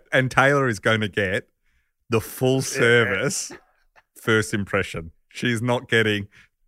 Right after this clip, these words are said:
Speaker 1: polite behavior
Speaker 2: Yeah.
Speaker 1: or anything.
Speaker 2: This is
Speaker 1: Anyway, this is, was all over the world. He jumps out and he's got his chest off and he's sculling beers and talking to all the fans. And
Speaker 2: Fantastic.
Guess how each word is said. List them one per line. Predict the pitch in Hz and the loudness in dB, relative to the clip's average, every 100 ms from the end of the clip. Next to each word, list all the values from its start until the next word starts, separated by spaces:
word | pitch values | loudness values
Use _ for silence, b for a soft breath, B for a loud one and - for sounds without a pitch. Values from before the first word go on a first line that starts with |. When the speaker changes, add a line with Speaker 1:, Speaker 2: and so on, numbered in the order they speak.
| _ | _
Speaker 1:
polite | - 107 110 - | -4 0 0 0
behavior | 110 107 104 98 95 92 | -2 0 0 -2 -6 -6
Speaker 2:
Yeah. | 117 | -6
Speaker 1:
or | 95 | -4
anything. | 90 90 87 - | -4 -6 -10 -16
Speaker 2:
This | 101 104 | -16 -12
is | - | -2
Speaker 1:
Anyway, | 123 117 98 92 _ _ - | 0 2 -2 -6 _ _ -8
this | 120 120 | -4 -4
is, | 117 98 | -4 -6
was | 92 95 | -6 -2
all | 95 92 | 0 -2
over | 87 | -4
the | 85 | -6
world. | 104 120 107 | -2 0 0
He | 120 | -2
jumps | 101 117 120 117 | -2 -2 -2 -2
out | 107 104 117 | 0 -2 -6
and | 101 101 101 | -6 -6 -6
he's | 104 | -8
got | - | -6
his | 95 | -6
chest | - - 110 - | -4 -4 -4 -4
off | 110 | -4
and | - | -4
he's | 92 | -8
sculling | - - 107 110 107 | -6 -2 0 -2 -6
beers | 101 101 104 104 | -8 -8 -6 -6
and | 98 92 | -8 -6
talking | 110 104 110 | -6 -4 -6
to | |
all | 104 | -6
the | 101 | -6
fans. | 104 101 101 98 | -6 -4 -4 -4
And | 101 | -8
Speaker 2:
Fantastic. | - - - - | -10 -20 -20 -20